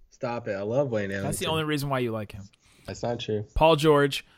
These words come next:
Speaker 2: Bradley Beal, Klay Thompson, Tobias Harris, <laughs> and Kyle Lowry and Eric Gordon.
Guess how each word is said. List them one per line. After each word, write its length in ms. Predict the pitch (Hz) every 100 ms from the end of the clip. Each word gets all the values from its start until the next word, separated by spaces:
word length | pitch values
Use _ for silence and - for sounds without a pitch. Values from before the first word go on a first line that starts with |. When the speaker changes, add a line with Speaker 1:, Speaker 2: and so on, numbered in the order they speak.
| _ -
Speaker 2:
Bradley 320 | 143 147 147
Beal, 360 | 131 135 131 131
Klay 280 | - 147
Thompson, 540 | 139 131 123 131 127 123 -
Tobias 680 | 143 123 123 160 220 208
Harris, 500 | - 170 98 90 - -
<laughs> 80 | -
and 180 | 190
Kyle 360 | - 180 165 190
Lowry 460 | 175 151 139 135 120
and 100 | 120
Eric 280 | 135 143 -
Gordon. 680 | 131 104 120 - 147 -